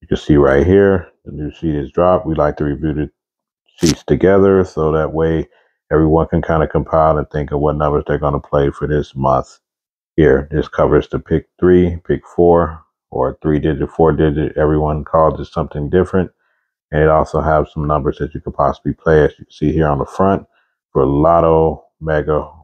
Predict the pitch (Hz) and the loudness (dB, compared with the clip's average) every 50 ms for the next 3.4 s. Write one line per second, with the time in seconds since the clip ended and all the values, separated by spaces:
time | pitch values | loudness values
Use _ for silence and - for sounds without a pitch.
0 | _ _ 73 69 69 - - - 76 69 67 65 65 67 69 69 69 69 69 76 | _ _ -2 -2 -2 0 0 0 2 2 2 2 2 2 2 2 2 0 0 -2
1 | 76 73 69 71 71 71 - - _ - - 135 131 - - - 143 131 131 135 | -4 -4 -4 -4 -4 -6 -8 -8 _ -8 -8 -8 -10 -12 -6 -4 -4 -2 -2 -2
2 | 139 131 - 131 - - 143 135 135 135 - - 65 - - 131 65 67 - - | -4 -4 -4 -4 -6 -12 -14 -12 -10 -8 -4 -4 -4 -4 -4 -8 -10 -10 -12 -16
3 | _ _ - 64 64 - - | _ _ 0 0 0 0 -4